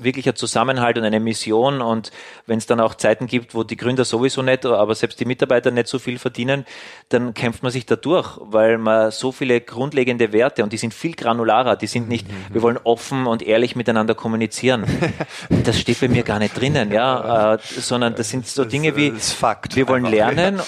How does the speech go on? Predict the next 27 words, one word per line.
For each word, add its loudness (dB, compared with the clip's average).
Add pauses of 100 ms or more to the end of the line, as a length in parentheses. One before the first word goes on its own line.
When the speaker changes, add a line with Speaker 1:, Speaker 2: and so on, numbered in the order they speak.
Speaker 1:
und 0
da 4
Speaker 2:
Ja. -2
Speaker 1:
gehört 2
dazu, -2
dass -2
man 2
hinausgeht 0
und -8
sich -8
dieses -2
Wissen -2
auch -2
sucht -8
und -6
nicht -6
wartet, 2
dass -2
es -10
Speaker 2:
Mhm. -6
Speaker 1:
bei 0
der 2
Tür -2
reinkommt. 0
Stichwort -4
Lifelong 2
Learning. 2